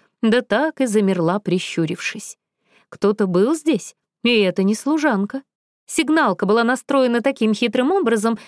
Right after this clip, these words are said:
что извещала именно о том, на ком не стояло метки для системы дворцовой охраны. Мира ещё перед вечером тихонько проверила горничных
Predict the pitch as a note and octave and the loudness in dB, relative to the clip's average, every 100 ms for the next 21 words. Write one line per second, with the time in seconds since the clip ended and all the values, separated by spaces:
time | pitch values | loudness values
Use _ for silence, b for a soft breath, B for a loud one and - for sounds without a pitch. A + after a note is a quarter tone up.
0 | B - C#4 B3+ D4+ - G4+ F#4+ E4+ D#4+ | B 0 0 2 0 0 0 2 2 2
1 | D4 D4 C#4 F4+ F#4 C#4+ - D#4+ D4+ C#4+ | 0 0 0 0 0 0 0 0 2 0
2 | - C4 G3 A3 C#4+ E4+ D#4 C#4+ A3+ D#3+ | 0 -2 2 0 2 0 0 2 0 -2
3 | - E3+ G3 G3 F3+ - G#3+ E4 B3+ G#3 | -4 0 0 0 -6 -2 0 0 0 -2
4 | - G3 F3+ F3 E3+ E3+ D#3 - - _ | -2 -2 0 0 -2 -4 -4 -6 -10 _
5 | _ _ _ _ G#3 D#4 F4 G3 - G3 | _ _ _ _ 0 2 2 0 0 0
6 | G3 F#3+ E3 G3 - F4+ D#4 - G3+ F#3+ | 2 2 2 0 0 -2 -2 -2 0 0
7 | F3+ F3 F#3 F#3 F3 F3 F3+ E3+ D#4+ D#4+ | 0 -2 0 2 2 2 2 2 0 0
8 | - - A#3 | -2 -4 -6